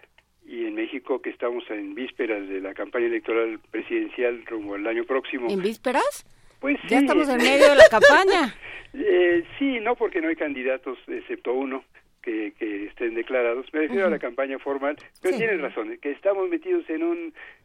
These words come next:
Speaker 1: guiriguay, eh, político, están circulando versiones falsas o versiones intencionadas. Esto no es extraño.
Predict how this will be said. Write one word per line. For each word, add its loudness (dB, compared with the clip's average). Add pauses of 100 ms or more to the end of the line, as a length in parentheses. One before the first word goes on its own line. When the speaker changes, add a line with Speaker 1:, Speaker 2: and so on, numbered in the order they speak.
(100)
Speaker 1:
guiriguay, 0 (280)
eh, -12
político, -4 (460)
están -4
circulando -4
versiones -6 (340)
falsas -2
o -6
versiones -8
intencionadas. -4 (160)
Esto -2
no -4
es -6
extraño. -4